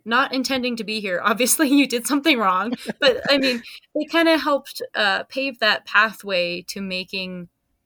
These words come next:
Speaker 1: gen-, general aviation and aviation in general, um, a little bit more organized. So they started, they called it an airway program. I don't think it actually has to do with, uh, the airways that we have designated now,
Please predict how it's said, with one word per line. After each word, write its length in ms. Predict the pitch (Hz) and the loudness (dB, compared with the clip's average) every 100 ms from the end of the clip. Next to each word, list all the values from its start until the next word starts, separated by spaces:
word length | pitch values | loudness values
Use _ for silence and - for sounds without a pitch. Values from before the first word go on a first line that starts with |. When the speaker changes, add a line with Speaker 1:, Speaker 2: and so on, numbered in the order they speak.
| - | -10
Speaker 1:
gen-, 300 | 208 202 190 _ | -6 -6 -8 _
general 320 | - 202 202 185 | -8 -6 -4 -4
aviation 440 | 190 175 175 185 | -4 -6 -6 -8
and 180 | 180 - | -10 -10
aviation 580 | 185 170 160 - 165 165 _ _ _ _ - | -10 -10 -10 -10 -12 -14 _ _ _ _ -12
in 220 | 190 165 | -12 -10
general, 460 | - 165 175 196 _ - - - - | -14 -12 -12 -14 _ -20 -20 -20 -4
um, 480 | 185 170 160 - 175 _ _ - | -2 0 -2 -8 -18 _ _ -6
a 60 | 214 | -2
little 180 | 233 247 | 2 2
bit 140 | 226 | 2
more 260 | 214 214 196 | 2 0 0
organized. 760 | 196 196 214 156 147 - - - _ | -2 -4 -4 -8 -10 -12 -12 -14 _
So 360 | - 214 196 185 | -4 0 0 0
they 120 | 202 | -2
started, 460 | 208 220 214 220 190 | -2 -2 0 -2 -4
they 80 | 208 | -4
called 240 | 262 262 | -2 0
it 80 | 247 | 0
an 100 | 202 | -2
airway 340 | 185 190 208 | -6 -6 -8
program. 500 | 208 190 190 220 226 | -4 -4 -2 -4 -4
I 100 | - | -8
don't 240 | 214 233 220 | -6 -6 -4
think 140 | 254 | -4
it 100 | 247 | -2
actually 320 | 202 202 214 196 | -4 -6 -8 -6
has 200 | 196 - | -8 -8
to 60 | |
do 160 | 175 170 | -10 -8
with, 220 | 175 - _ _ - | -8 -10 _ _ -14
uh, 240 | 160 160 | -10 -8
the 140 | 160 - | -8 -6
airways 380 | 190 185 180 | -6 -6 -6
that 140 | 175 - | -8 -8
we 120 | 180 | -10
have 380 | - 165 165 175 | -4 -2 -2 -8
designated 680 | 165 180 185 185 185 190 175 | -10 -10 -14 -12 -10 -10 -6
now, 360 | 160 165 175 | -6 -6 -10